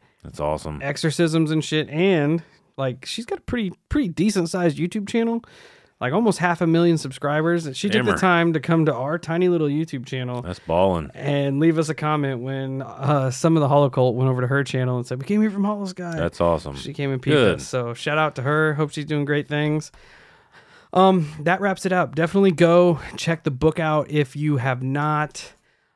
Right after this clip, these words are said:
Speaker 2: Um, again, let me Google it real quick to give you the exact name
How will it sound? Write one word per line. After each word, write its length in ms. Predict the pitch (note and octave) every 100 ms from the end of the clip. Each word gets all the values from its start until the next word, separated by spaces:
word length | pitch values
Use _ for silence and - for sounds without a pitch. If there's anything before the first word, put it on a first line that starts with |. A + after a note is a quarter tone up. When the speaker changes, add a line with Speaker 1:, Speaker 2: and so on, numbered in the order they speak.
| _
Speaker 2:
Um, 320 | B2+ C3+ C3
again, 800 | B2 B2 B2+ D3+ D#3+ D#3 D#3 D#3 C#3
let 120 | D3
me 280 | D#3 D#3 C#3
Google 440 | C3 D3+ D3 D3
it 60 | C3
real 260 | C3 C#3 C3
quick 640 | - - E3 E3 D#3+ -
to 120 | - C3
give 220 | C3 C3
you 140 | C3+
the 240 | B2+ C3 -
exact 760 | B2 A#2 B2 B2+ A#2 - -
name 840 | B2 C#3+ E3+ F#3+ F#3+ F#3+ F#3 F#3